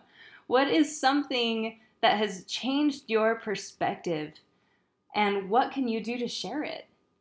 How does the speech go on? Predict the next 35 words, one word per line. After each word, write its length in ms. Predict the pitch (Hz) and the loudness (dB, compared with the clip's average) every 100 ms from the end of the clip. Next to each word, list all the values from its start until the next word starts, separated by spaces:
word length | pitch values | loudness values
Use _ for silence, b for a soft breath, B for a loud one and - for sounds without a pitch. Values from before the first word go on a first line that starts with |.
| _ | _
Can 320 | - 262 302 | -4 0 4
you 120 | 320 269 | 4 4
use 360 | 196 208 208 | 2 0 0
your 120 | 196 | -2
platform 640 | 190 175 165 - 175 170 - _ | 0 2 2 2 -4 -4 -8 _
in 140 | - 185 | -4 -2
a 60 | |
way 300 | 175 175 175 | 0 2 2
that 220 | 175 165 185 | 2 -2 -4
you 80 | |
can 140 | 180 185 | -6 -4
be 100 | 180 | 0
like, 200 | 175 175 | -2 -2
"You 60 | |
know 140 | 262 247 | -2 -2
what? 260 | 185 202 | -2 0
I 80 | 220 | 0
learned 360 | 233 240 269 269 | 0 0 -2 -6
something 540 | - - 214 220 226 180 | -12 -6 -4 -2 -4 -2
really, 300 | 190 196 202 | 0 0 0
really 260 | 190 190 | -2 -2
amazing 560 | - 170 156 175 226 240 | -2 -2 -2 -4 -6 -6
this 160 | 247 247 | -6 -6
week, 300 | 262 254 _ b b b | -8 -8 _ b b b
and 80 | 202 | 0
I 80 | 240 | 4
wanna 180 | 302 | 4
share 280 | 277 - 202 | 2 0 -2
it 80 | - | -2
with 180 | 165 - | -4 -4
you." 320 | 156 - 95 _ _ _ _ _ _ - _ _ | -6 -6 -14 _ _ _ _ _ _ -20 _ _
This 420 | - 208 311 359 - | -4 4 4 4 2
builds 380 | 240 220 214 | 6 6 4
credibility, 880 | - 208 190 165 170 - 220 254 254 _ _ _ _ - | -2 0 0 2 0 0 -2 -4 -6 _ _ _ _ -2
um, 440 | 190 180 170 165 | 2 4 2 -2